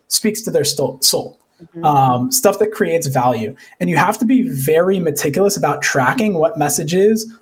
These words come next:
Speaker 1: are landing with your ideal clients. And the reason we need to do this first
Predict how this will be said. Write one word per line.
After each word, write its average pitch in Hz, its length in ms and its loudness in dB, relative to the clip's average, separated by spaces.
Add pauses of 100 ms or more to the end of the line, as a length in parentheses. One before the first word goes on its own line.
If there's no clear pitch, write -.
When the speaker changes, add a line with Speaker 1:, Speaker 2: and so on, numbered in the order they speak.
(120)
Speaker 1:
are 156 580 4
landing 143 640 -2 (140)
with 214 280 4
your 170 300 -2
ideal 139 340 0
clients. - 560 -6 (500)
And 185 380 0 (340)
the 175 140 0
reason 214 520 2
we 185 120 -2
need 185 200 0
to 180 80 -4
do 170 160 -2
this - 340 -2
first - 600 -2